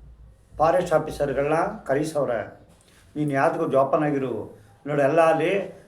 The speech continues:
ಪಿಸ್ತೂಲು ಬಲೆಗಳು ಎಲ್ಲನೂ ತಂದಿಟ್ಟವ್ರೆ, ನಿನಗೇನು ಗೊತ್ತು?" ಅನ್ನುತ್ತೆ. "ನಾನು ಅಲ್ಲೇ ಇದ್ದೆ,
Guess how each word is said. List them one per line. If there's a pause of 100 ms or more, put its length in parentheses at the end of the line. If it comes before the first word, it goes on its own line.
(100)
ಪಿಸ್ತೂಲು
ಬಲೆಗಳು
ಎಲ್ಲನೂ
ತಂದಿಟ್ಟವ್ರೆ, (300)
ನಿನಗೇನು
ಗೊತ್ತು?"
ಅನ್ನುತ್ತೆ. (220)
"ನಾನು
ಅಲ್ಲೇ
ಇದ್ದೆ,